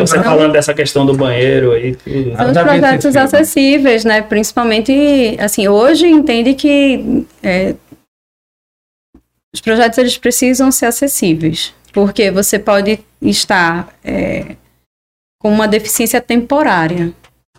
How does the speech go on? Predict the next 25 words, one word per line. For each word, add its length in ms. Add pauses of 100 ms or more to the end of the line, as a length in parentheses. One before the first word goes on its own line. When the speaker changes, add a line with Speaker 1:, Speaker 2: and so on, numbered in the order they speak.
(140)
Speaker 3:
Então, 960
ele, 440 (200)
ele 160
precisa 720
receber 1000 (120)
as 120
pessoas 680
com 640 (380)
Speaker 2:
Quando 160
você 80
fala 280
Speaker 1:
E 60
tem 160
vários 240
Speaker 2:
acessibilidade 400
Speaker 1:
critérios 20
Speaker 2:
das 140
Speaker 1:
específicos 640
pra 100
Speaker 2:
pessoas, 280
Speaker 1:
isso. 80
Speaker 2:
né? 80
Speaker 3:
da 140
acessível 720
Speaker 1:
Isso. 300